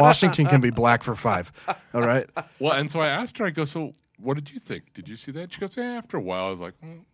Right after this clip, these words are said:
Speaker 2: it's kinda weird they're having George Washington as a black guy.'" And I'm like, "Why?"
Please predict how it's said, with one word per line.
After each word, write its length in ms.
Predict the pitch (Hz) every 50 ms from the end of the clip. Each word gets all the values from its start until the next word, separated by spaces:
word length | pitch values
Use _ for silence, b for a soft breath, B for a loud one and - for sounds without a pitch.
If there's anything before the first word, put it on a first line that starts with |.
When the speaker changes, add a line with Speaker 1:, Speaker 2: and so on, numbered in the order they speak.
| _ _ _ _ _ _ _
Speaker 2:
it's 80 | _ _
kinda 140 | - 185 156 107
weird 200 | 92 98 101 92
they're 100 | 98 87
having 300 | 90 95 95 85 80 80
George 220 | - 98 95 80
Washington 540 | 78 80 87 87 92 - 76 76 - - 80 80
as 100 | 76 -
a 60 | 76
black 280 | 71 - 78 67 69 _ -
guy.'" 60 | - 71 80 85 85 80
And 80 | 73 76
I'm 100 | 71 73 73
like, 120 | 71 71 _ _ _ _ _ _ _ _ _ _ _ _ _ _
"Why?" 380 | - - 143 - - - -